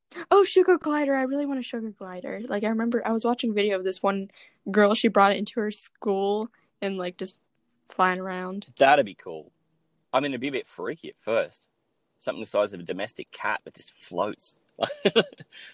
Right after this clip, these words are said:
Speaker 2: Freak you out. That'd freak you out.
Speaker 1: <laughs>
Speaker 2: Um, you get possums around here a lot, uh, depending on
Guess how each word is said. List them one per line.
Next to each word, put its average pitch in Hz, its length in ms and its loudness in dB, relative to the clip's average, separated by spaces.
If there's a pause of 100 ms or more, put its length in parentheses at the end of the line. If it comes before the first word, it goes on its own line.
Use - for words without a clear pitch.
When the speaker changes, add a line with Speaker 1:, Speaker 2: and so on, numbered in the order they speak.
(140)
Speaker 2:
Freak - 280 2
you 226 100 6
out. 311 200 2 (360)
That'd 202 160 -10
freak - 200 -12
you 202 100 -2
out. - 80 -6 (680)
Speaker 1:
<laughs> 269 80 6
Speaker 2:
Um, 139 260 6 (240)
you 143 80 -6
get 202 120 4
possums 185 340 -2
around 139 180 -2
here 131 140 -4
a 117 40 0
lot, 131 280 6 (220)
uh, 110 400 0
depending 110 300 -16
on 101 200 -12